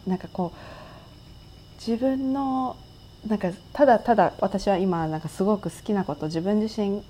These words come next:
が好きなこと、自分自身がこう自分の価値があるって思ってることをただただ発信してるんだけど、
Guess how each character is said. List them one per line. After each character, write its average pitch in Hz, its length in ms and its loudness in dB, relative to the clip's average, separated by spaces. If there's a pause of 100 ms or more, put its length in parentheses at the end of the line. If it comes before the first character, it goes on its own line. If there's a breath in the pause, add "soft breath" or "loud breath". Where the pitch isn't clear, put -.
(400)
が 240 380 -2
好 185 40 -12 (240)
き 220 140 -4
な 175 140 0
こ 165 100 -6
と、 165 100 -4
自 175 140 -2
分 226 180 2
自 247 180 -2
身 208 120 0
が 165 80 -4
こ - 180 -6
う 151 40 -2
自 165 120 -4
分 180 220 2
の 185 80 0
価 185 180 -4 (340)
値 143 240 -6 (440 loud breath)
が - 180 -6
あ 208 100 4
る 175 100 2
っ 156 40 0
て 165 160 -6
思 165 120 -2
っ - 40 -8
て 156 80 -6
る 147 80 -6
こ - 140 -10
と - 100 -6
を 220 220 -2
た 247 120 -2
だ 220 100 -2
た 214 120 -2
だ 190 80 0
発 180 200 -4
信 180 120 -2
し - 80 -12
て 185 80 -4
る 185 80 -6
ん 170 60 -4
だ 156 80 -6
け 185 100 -8
ど、 226 180 -2